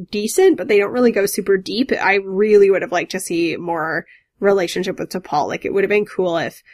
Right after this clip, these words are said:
um, she was someone who could help T'Pol out with a lot of the, the issues T'Pol deals with, with Vulcan. Like, maybe Hoshi has different insight because she speaks the language so well, 'cause language and culture are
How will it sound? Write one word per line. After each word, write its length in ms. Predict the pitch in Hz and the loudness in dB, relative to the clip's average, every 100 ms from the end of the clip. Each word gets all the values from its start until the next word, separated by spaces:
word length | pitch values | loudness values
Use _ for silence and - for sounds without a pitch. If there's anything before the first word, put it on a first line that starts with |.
| _ _ - | _ _ -6
um, 540 | 180 170 147 143 180 _ _ _ _ _ _ _ | -2 -2 -2 -6 -10 _ _ _ _ _ _ _
she 260 | - 214 | -4 0
was 200 | 196 190 | 2 0
someone 360 | - 190 185 185 | 0 -2 0 -4
who 200 | - 190 | 0 0
could 220 | - 185 | 0 -6
help 460 | 170 - 196 190 - | -6 -4 -2 -2 -6
T'Pol 500 | - - 202 185 165 | -8 -2 2 2 2
out 220 | 202 185 | -2 -2
with 180 | 170 180 | -4 -2
a 60 | |
lot 220 | 185 180 185 | 0 2 0
of 100 | 185 | -4
the, 280 | 208 185 - | -10 -10 -12
the 200 | - 190 - | -2 -2 -2
issues 300 | 175 196 185 | -4 -4 -4
T'Pol 360 | 190 185 170 | -4 -4 -4
deals 220 | 180 180 | -4 -6
with, 140 | 180 - | -8 -6
with 160 | 190 - | -8 0
Vulcan. 560 | 214 247 143 87 175 - - _ _ | 2 2 -2 -8 -10 -14 -20 _ _
Like, 180 | 175 180 | -8 -4
maybe 640 | 185 190 196 196 185 190 _ _ | -2 -2 -4 -4 -4 -6 _ _
Hoshi 320 | 185 - 208 | -6 -2 -2
has 420 | 196 180 185 185 | 0 0 -2 -4
different 320 | 196 202 214 | -4 0 0
insight 440 | 269 277 226 190 - | 0 0 0 -2 -4
because 420 | 185 175 175 - | -8 -6 -4 -4
she 200 | - 208 | -6 -6
speaks 320 | - 214 190 | -6 -8 -4
the 120 | - | 0
language 400 | 240 185 214 151 | 2 2 0 -4
so 200 | - 147 | -8 -8
well, 280 | 90 69 85 | -8 -8 -10
'cause 400 | - 156 - - | -10 -10 -10 -10
language 400 | 95 92 175 180 | -10 -10 -8 -6
and 100 | 180 | -8
culture 320 | 180 175 170 170 | -4 -6 -4 -4
are 260 | 170 175 | -4 -6